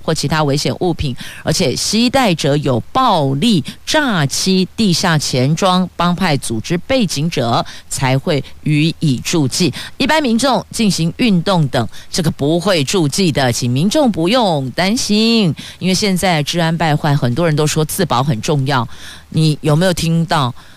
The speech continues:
球棒卖到缺货？有人说吼，球棒卖到缺货。其实不只是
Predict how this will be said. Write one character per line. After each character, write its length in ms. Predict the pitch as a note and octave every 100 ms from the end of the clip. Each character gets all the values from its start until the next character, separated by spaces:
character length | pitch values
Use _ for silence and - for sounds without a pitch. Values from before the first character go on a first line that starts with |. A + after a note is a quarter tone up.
| -
球 380 | - - F#3 B3+
棒 240 | E4 A#3+
卖 200 | B3 G#3
到 200 | F3+ F3+
缺 280 | D#3 - D#3+
货？ 320 | E3+ E3+ A2+ -
有 120 | B2+
人 140 | C3
说 260 | C#3+ D3+ D3+
吼， 240 | C#3+ A2
球 180 | - D3
棒 180 | B2 D3
卖 160 | C#3+ A#2+
到 180 | B2
缺 240 | A2+ A#2 A#2+
货。 280 | A#2 A2 - - -
其 120 | C#3
实 360 | D#3+ D#3 C#3 D#3+ - - - -
不 140 | A#3
只 280 | A3 D3 A2 - -
是 340 | - - E3